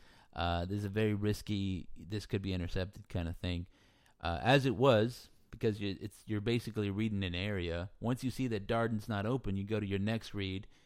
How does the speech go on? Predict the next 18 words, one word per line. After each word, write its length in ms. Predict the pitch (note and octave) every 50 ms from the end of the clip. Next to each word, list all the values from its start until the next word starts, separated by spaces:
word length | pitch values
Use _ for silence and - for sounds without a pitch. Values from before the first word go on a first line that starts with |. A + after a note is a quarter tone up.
| _ - -
and 120 | F#2+ F#2
that's 220 | F#2+ F#2 - -
Simpson, 360 | - C#3+ C#3 B2 - G2 F2 G2
who 100 | A2 G#2+
did 140 | G#2 F#2+
a 20 | F#2
great 240 | F2 G#2+ A#2+ C#3+ C#3
job 260 | D3+ C#3+ B2+ A#2 A#2
getting 200 | A2+ G#2+ G#2+ G2+
open, 380 | G2 F#2+ - G2+ F#2+ F#2+ F2+ - - - - - -
sealing 380 | - - C#3 C#3 C3+ B2+ A#2+
off 180 | A2+ G#2+ G#2 -
his 140 | G#2+ G2+ G2+
man, 340 | G2 F#2 F#2 F2+ F2 F2+ - - - - - -
and 120 | F#2+ G2+
making 240 | G#2 G#2 G2+ - G2+
the 80 | F2+ E2+
grab. 400 | E2 F#2 F#2 F2+ E2+ D#2+ E2+